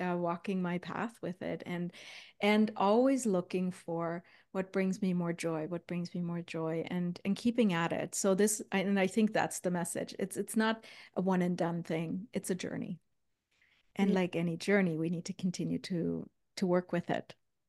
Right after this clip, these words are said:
Speaker 1: Yeah.
Speaker 2: Yeah. And everybody's journey is different. And so uh, what looks,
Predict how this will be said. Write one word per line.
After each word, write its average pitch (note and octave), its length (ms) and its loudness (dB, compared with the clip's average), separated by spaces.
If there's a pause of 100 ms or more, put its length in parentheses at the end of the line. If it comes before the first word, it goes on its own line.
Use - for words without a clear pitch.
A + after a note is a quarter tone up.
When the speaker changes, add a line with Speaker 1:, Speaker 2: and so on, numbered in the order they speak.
(120)
Speaker 1:
Yeah. F#3 220 -4 (680)
Speaker 2:
Yeah. F#3 500 2
And F#3+ 120 8
everybody's G3+ 540 8
journey F3+ 340 6
is E3+ 220 2
different. E3+ 800 4
And E3+ 260 4
so E3+ 460 6 (520)
uh, G#3 220 12
what G3+ 320 10
looks, A#3 320 8